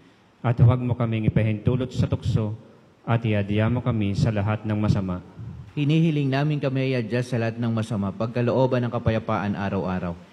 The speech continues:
Speaker 2: Iligtas sa kasalanan at ilayo sa lahat ng kapahamakan, samantalang aming pinananabikan ang dakilang araw ng pagkapahayag ng tagapagligtas naming si Heso Kristo.
Speaker 1: Sapagkat iyo ang kaharian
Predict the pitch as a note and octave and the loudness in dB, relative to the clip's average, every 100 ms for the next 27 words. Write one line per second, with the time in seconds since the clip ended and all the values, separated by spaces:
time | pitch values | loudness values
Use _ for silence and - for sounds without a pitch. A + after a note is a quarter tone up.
0 | - - - D3 C#3+ D3 C3+ C3+ C3+ C#3 | -20 -16 0 2 2 0 0 0 0 0
1 | B2 C3+ C#3 C3+ B2 B2 C3+ C#3 B2 A#2+ | 0 0 0 -2 0 0 0 0 0 0
2 | B2 A#2+ A#2+ A#2+ A2 G#2 G2+ A#2 D3 D#3 | -2 -2 -2 0 0 -2 0 0 0 -2
3 | - - - - D3 C#3+ D3 C#3 C#3 C3 | -14 -20 -12 -2 0 2 2 2 0 0
4 | C3 B2+ C3+ B2 C3 D#3 D#3 C#3+ C#3+ D#3+ | -2 -2 -2 0 2 2 0 -2 -2 -2
5 | F3 B2+ A#2 B2 A2+ A2 A2 G#2+ G#2+ G#2+ | -2 -2 -4 -2 -2 0 0 0 0 -2
6 | G#2+ G#2 G#2 A2+ A2+ C3+ C3 B2+ - - | -2 -6 -4 -2 0 0 0 -4 -10 -20
7 | - C3+ D#3 E3 C#3 C3+ C3 B2+ A#2+ A#2+ | -8 0 0 0 -2 -2 -4 -4 -4 -4
8 | A#2 C3+ B2+ B2 A#2 A#2 A#2 A#2 A#2 G#2+ | -6 -4 -2 0 -2 -2 -4 -4 -4 -10
9 | - F#2+ - F2+ F2 E2+ - - C3 A#2+ | -8 -10 -10 -10 -10 -10 -2 2 4 4
10 | A#2+ B2 A#2 A#2+ A2+ A2+ A2 A2+ G#2+ G#2 | 2 2 0 2 4 4 2 2 2 2
11 | G#2 G#2+ C3 D3 | 0 0 0 -2